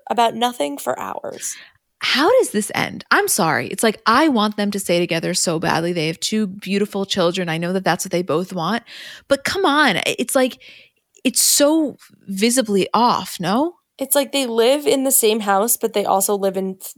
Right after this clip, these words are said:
Speaker 1: two different worlds.
Speaker 2: But I don't think that that's that atypical for Lisa in general. Like, I really feel like I'm learning her more this season, and she is kind of in her own world, which is fine, but I don't know. It just, it doesn't seem promising, although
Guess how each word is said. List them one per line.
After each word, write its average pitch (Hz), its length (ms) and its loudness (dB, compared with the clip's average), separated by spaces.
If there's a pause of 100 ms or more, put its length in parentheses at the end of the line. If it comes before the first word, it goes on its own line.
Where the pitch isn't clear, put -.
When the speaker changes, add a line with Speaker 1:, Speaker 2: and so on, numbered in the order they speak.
Speaker 1:
two 214 200 -4
different 190 380 -4
worlds. - 540 -4 (520)
Speaker 2:
But 277 100 0
I 285 160 4
don't 330 260 -2
think 370 140 -2
that 262 140 2
that's 208 220 0
that 180 340 2 (160)
atypical 180 560 -2
for 151 180 -6
Lisa 160 340 -4
in 160 120 -6
general. 151 500 -4 (380)
Like, 208 100 2
I 214 40 6
really 233 260 4
feel 269 160 0
like 226 100 -2
I'm 170 220 0
learning 160 320 -2
her 202 160 0
more 202 240 0
this 208 160 -2
season, 226 500 -2
and 165 460 -2 (260)
she - 260 4
is 370 140 2
kind 214 180 2
of 165 100 0
in 160 100 0
her 165 120 -2
own 139 220 -2
world, 123 320 -2
which 220 140 -2
is 208 160 2
fine, 202 480 2
but 160 240 2 (600)
I 214 80 -2
don't 247 160 0
know. 254 240 0
It 165 120 -4
just, - 280 -6
it - 120 -20
doesn't 240 420 -6
seem 240 320 -2
promising, 214 500 -2
although 196 520 0